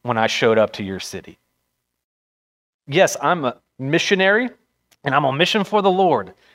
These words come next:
And sometimes we think, "Oh, well, they're fine. They're living for Jesus." Sometimes living for Jesus and being faithful is hard. And we become fearful and weak and tired and distressed or depressed. And this is kinda where Paul is at. It's in moments like that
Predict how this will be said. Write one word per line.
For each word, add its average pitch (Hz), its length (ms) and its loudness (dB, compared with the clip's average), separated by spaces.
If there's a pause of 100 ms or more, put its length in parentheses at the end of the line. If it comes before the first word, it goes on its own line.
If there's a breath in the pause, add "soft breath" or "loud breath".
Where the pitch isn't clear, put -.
(600 soft breath)
And 139 120 -2
sometimes 214 500 0
we 165 80 0
think, 175 320 0
"Oh, 220 180 2
well, 135 280 -2 (100)
they're 156 140 2
fine. 208 400 0
They're 143 120 2
living 160 240 2
for 147 140 -8
Jesus." 143 360 -2
Sometimes 269 500 0
living 208 220 0
for 175 120 -8
Jesus 196 440 -2
and 135 80 -6
being 147 180 0
faithful 202 300 -2
is - 60 -20
hard. 202 400 0 (1040)
And 143 220 0
we 233 140 2
become 233 280 0
fearful 208 600 -2 (480)
and 120 180 -4
weak 247 320 0
and 101 100 -20
tired 220 420 2
and 123 100 -6
distressed 226 680 -2
or 208 160 2
depressed. - 680 -2 (340 loud breath)
And 117 140 -4
this 180 160 0
is 226 80 -4
kinda 190 240 0
where 208 140 2
Paul 143 340 0
is 151 120 -4
at. 180 160 2
It's 131 120 -6
in 156 120 0
moments 226 480 0
like 165 300 -2
that 131 360 0